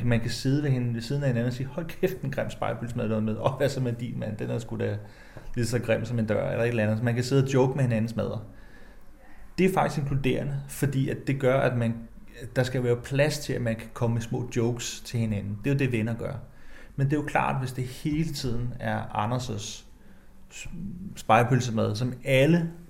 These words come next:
kommenterer på, så lige pludselig så skifter det. Og det er der, man som lærer skal være opmærksom på, "Åh, nu skal vi faktisk ikke komme med den joke mere omkring Anders."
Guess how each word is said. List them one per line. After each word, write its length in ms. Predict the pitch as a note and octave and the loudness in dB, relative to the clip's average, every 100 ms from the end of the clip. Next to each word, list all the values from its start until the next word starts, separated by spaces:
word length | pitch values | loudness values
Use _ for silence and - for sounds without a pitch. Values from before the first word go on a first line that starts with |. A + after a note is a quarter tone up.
| - - | -18 -14
kommenterer 480 | - A#2+ A2+ A#2 A2 | -4 0 0 -2 -6
på, 240 | G#2+ C3+ C3 | -6 -8 -6
så 120 | D#3+ | -4
lige 160 | E3 | -2
pludselig 260 | F3+ F#3+ F#3 | 0 0 -2
så 60 | E3+ | -4
skifter 360 | - E3 E3 | -2 -2 0
det. 120 | - - - - - - - - - - - - - - - | -2 -4 -6 -12 -16 -16 -16 -16 -18 -20 -20 -18 -18 -10 -2
Og 120 | C3+ | 2
det 80 | C#3+ | 4
er 40 | |
der, 120 | D#3+ | 4
man 180 | D#3+ C#3+ | 4 2
som 160 | C#3 B2+ | 2 0
lærer 340 | A#2 A2+ C#3+ | 0 -2 -2
skal 200 | C#3 C3 | -2 0
være 100 | B2 | 2
opmærksom 520 | A#2+ B2 B2 C#3 C#3+ | 2 0 0 0 -2
på, 160 | C#3 C3+ | -2 2
"Åh, 140 | C#3 | 2
nu 80 | D3 | 0
skal 180 | - C3+ | 0 0
vi 60 | |
faktisk 320 | B2+ A#2 A#2 B2 | 2 0 -2 -6
ikke 260 | A#2 - | -8 -8
komme 240 | - A#2+ A2+ | 0 0 0
med 100 | A2 | -2
den 80 | |
joke 260 | - A2+ A2+ | -2 -4 -2
mere 140 | G#2+ | -4
omkring 260 | A2 A2 A2 | -4 -4 -6
Anders." 460 | G#2 A#2 A#2 - | -6 -8 -12 -16